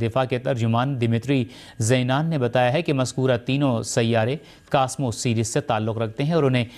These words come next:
کامیابی کے ساتھ زمین کے مدار میں بھیجا گیا ہے۔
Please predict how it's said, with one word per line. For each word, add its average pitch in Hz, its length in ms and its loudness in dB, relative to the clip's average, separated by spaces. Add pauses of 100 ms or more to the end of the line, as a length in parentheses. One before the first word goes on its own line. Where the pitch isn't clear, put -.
(160)
کامیابی 147 520 0
کے 120 100 -4
ساتھ 107 340 0 (220)
زمین 127 520 2
کے 117 120 0
مدار 110 300 0
میں 117 100 -2
بھیجا 120 320 0
گیا 110 260 0
ہے۔ 107 120 0